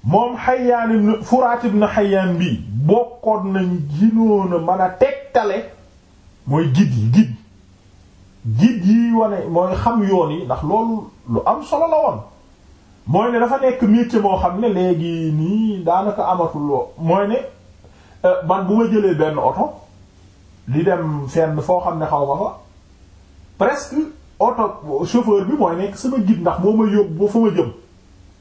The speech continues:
Ñii nag dafa amoon yoo xam ne yow da ngay bëgg a dem fenn mais xamoo fa. Am yoo xam ne ay spécialiste lañu woon pour yóbbu nit ñi ci loolu, comme niñ gisoon ak Diili mi nga xam ne moom moo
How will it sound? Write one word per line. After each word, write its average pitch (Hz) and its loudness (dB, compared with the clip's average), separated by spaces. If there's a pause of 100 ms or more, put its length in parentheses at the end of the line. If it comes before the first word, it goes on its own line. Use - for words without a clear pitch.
(760)
Ñii 240 6
nag 247 0
dafa 285 2 (100)
amoon 339 0
yoo 269 2
xam 208 -6
ne 175 0
yow 208 2
da 202 -2
ngay 240 2
bëgg 190 0
a 208 4
dem 190 0
fenn 175 -2
mais 175 -2
xamoo 170 -2
fa. - -4 (1040)
Am 262 -2
yoo 277 0
xam 226 -2
ne 202 -4
ay 214 0
spécialiste 220 -2
lañu 180 0
woon 170 -2
pour 190 -2
yóbbu 170 -2
nit 160 2
ñi 135 -4
ci 151 -6
loolu, 139 -2
comme 165 -2
niñ 170 -4
gisoon 185 -2 (140)
ak 156 0
Diili 185 2 (800)
mi 135 0
nga 196 0
xam 190 0
ne 180 0
moom 170 0
moo 175 0